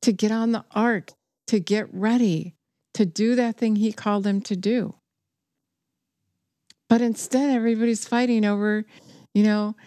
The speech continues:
who gets to do this, who gets to do that. Um, just like the Pharisees, they were being ridiculous.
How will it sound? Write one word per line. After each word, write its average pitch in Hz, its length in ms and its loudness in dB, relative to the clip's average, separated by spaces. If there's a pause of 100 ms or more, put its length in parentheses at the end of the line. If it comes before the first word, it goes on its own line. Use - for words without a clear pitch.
(140)
who 240 140 2
gets 233 140 0
to 233 100 0
do 226 180 2
this, 226 320 0
who 208 160 0
gets 214 200 -4
to 226 80 -4
do 202 180 -2
that. 208 380 -2 (380)
Um, 190 320 0 (120)
just 240 200 -2 (220)
like 254 180 2
the 269 80 -2
Pharisees, 269 840 -2
they 226 80 2
were 254 140 2
being 254 220 2
ridiculous. 262 1160 -2